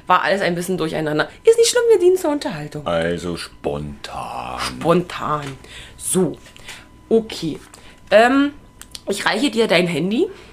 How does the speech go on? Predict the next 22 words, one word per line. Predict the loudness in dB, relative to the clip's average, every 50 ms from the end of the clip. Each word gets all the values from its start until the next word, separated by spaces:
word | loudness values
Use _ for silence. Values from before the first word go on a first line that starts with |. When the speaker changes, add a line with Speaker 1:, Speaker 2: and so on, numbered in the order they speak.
| -16 -16 -12
Speaker 2:
Brauch | -8 -6 -6
ich | -4
nicht. | -4 -6 -8 -10 -16 -20 -18 -6
Speaker 1:
Brauchst | 2 2 2 4 4 0
du |
nicht, | 0 0 0 -2 -6 -2 2
ähm, | 2 2 4 2 0 -2 -6 -6
weil | 0 2 2 2 2 2
wir | 0 0 0
wollen | 2 0 0 0
dann, | 0 -2 -2
glaub | -2 -4 -4
ich, | -4 -4
langsam | -4 -4 -4 -2 -2 -2 -2 -2
mit | -4 -4
unserer, | -4 -6 -4 -2 -2 0 2 2 0 0 -2 -12 -20 -20 -20 -20 -20 -20 -20 -20 -20 -20 -20 -20 -18 -10 -8
mit | -6 -4
unserem | -2 0 0 0 2 2
Hauptthema | 2 2 0 -2 -4 0 2 2 2
von | 0 0 -2 -2
heute | -2 -2 -2 -4 -4
starten. | -4 -4 -2 -4 -4 -6 -6 -10 -12